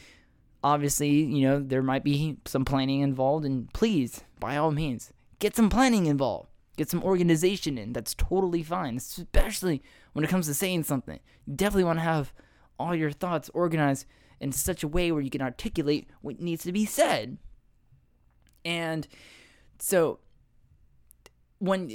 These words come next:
when you're just, you know, thinking about these things, I always feel that you need to just do them. And, and, and, and the, and the end result is just better. It's especially when things have to get said, and,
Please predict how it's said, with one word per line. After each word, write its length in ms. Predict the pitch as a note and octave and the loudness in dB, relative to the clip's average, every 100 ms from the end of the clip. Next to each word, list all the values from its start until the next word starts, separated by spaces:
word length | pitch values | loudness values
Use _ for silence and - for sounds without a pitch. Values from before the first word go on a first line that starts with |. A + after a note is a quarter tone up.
| C#3 | -4
when 240 | F3 F3 | 0 2
you're 180 | F3 E3+ | 2 2
just, 340 | D#3+ F3 - | 0 -4 -6
you 160 | F3 E3+ | -2 0
know, 120 | D#3 | 0
thinking 380 | D#3 G3 F#3 F3+ | 0 -2 0 2
about 240 | D#3+ D#3 | 2 2
these 200 | C#3+ C#3+ | 0 -2
things, 340 | - F3 D#3 - B2 | 0 0 0 -4 -4
I 180 | D#3 | -4
always 480 | - D#3 D#3 D3+ - _ _ _ _ - | 0 2 4 2 -2 _ _ _ _ -16
feel 360 | - - F#3 D#3+ | -10 2 4 4
that 140 | C#3 | 2
you 160 | D3 D3 | 0 0
need 220 | D3 C#3+ | -2 -4
to 100 | C3+ | -6
just 240 | B2+ B2+ - - - | -10 -12 -16 -20 -14
do 180 | C3 G3+ | -8 -6
them. 300 | C#4 - - - - - - - - | -6 -10 -16 -20 -20 -20 -20 -16 -6
And, 580 | D3 C#3 C#3 C3+ B2+ - - | -4 -2 -2 -2 -4 -8 -8
and, 160 | D3 | -6
and, 220 | - D3 C3+ | -4 -4 -2
and 360 | C3+ - C#3 | -2 0 0
the, 120 | C3+ | 0
and 160 | D3 C#3 | 0 0
the 120 | C3 | 0
end 120 | D3 | 0
result 280 | C3+ D3 D#3 | 0 0 0
is 100 | B2+ | -4
just 160 | C3 A#2+ | -4 2
better. 200 | D3 C3+ | 2 2
It's 240 | C#3 B2+ | -2 -4
especially 440 | D3 - F3 F#3 D#3 | -4 -2 -2 0 0
when 220 | C3+ B2+ | 0 -4
things 380 | - D#3 D3 - | -6 -4 -2 -4
have 320 | - C3+ C3 | -6 -6 -6
to 80 | C3 | -6
get 180 | B2 | -6
said, 380 | - - C3 B2 | -6 -6 -4 -4
and, 180 | A#2 | -6